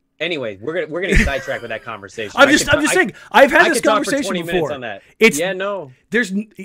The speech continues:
Speaker 2: P G's
Speaker 1: He's
Speaker 2: a
Speaker 1: got a
Speaker 2: legit
Speaker 1: smoother handle.
Speaker 2: Mm-hmm.
Speaker 1: But
Speaker 2: But
Speaker 1: nobody's had the ball in their hands more
Speaker 2: No, no.
Speaker 1: than LeBron James.
Speaker 2: Le-, LeBron, there's no doubt, better player, all that
Speaker 1: That,
Speaker 2: stuff. But
Speaker 1: that,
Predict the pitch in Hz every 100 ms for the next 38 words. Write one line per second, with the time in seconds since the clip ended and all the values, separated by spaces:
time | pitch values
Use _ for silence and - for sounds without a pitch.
0 | - _ - 294 269 285 247 240 240 233
1 | 214 226 214 170 170 180 214 214 165 127
2 | 107 190 196 254 349 - _ _ _ _
3 | _ _ _ - _ _ - _ _ _
4 | - 175 160 160 185 220 208 175 190 175
5 | 131 175 214 196 139 160 135 165 110 147
6 | 147 175 190 139 120 214 240 180 147 143
7 | 151 165 139 - 220 - 349 247 285 -
8 | 220 185 254 226 196 170 220 190 170 131
9 | 147 147 147 147 139 131 131 123 180 220
10 | 165 147 196